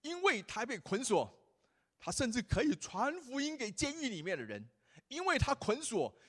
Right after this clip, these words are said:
监狱里面其他人看到他是何等的不一样。有神在他里面是不一样的。监狱捆锁他的身子，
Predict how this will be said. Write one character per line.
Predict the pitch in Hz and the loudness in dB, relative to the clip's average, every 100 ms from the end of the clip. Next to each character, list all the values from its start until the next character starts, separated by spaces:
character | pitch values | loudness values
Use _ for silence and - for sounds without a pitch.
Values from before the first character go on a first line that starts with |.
| _ | _
监 | 311 339 | -6 -4
狱 | 294 | -4
里 | 214 | -2
面 | 254 226 | -2 -2
其 | - 208 | -2 0
他 | 269 311 | 4 6
人 | 233 240 - - | 6 4 -2 -8
看 | - 349 220 208 | 4 4 4 6
到 | 311 131 - - _ | 8 8 4 -14 _
他 | - 165 175 180 180 | -6 0 2 2 -2
是 | - 185 123 | -4 -4 -4
何 | - 127 | -6 -8
等 | 139 | -6
的 | 113 | -8
不 | 247 233 | -8 -6
一 | 190 | 4
样。 | 202 - - _ _ _ _ _ _ | 4 4 -4 _ _ _ _ _ _
有 | 196 233 208 | 0 2 4
神 | - 254 294 | 6 6 8
在 | 277 | 6
他 | 233 | 6
里 | 208 151 | 4 2
面 | 196 117 - _ _ | 0 0 -8 _ _
是 | - - | -6 -6
不 | - 247 | -2 0
一 | 233 | 4
样 | 180 117 | 4 2
的。 | 98 _ _ _ _ | -10 _ _ _ _
监 | - 359 339 | -2 0 0
狱 | 359 311 | 2 2
捆 | 196 - 233 | 2 0 0
锁 | 339 220 | 2 4
他 | 240 | 6
的 | 254 | 8
身 | 240 277 | 8 6
子， | 226 147 | 0 -10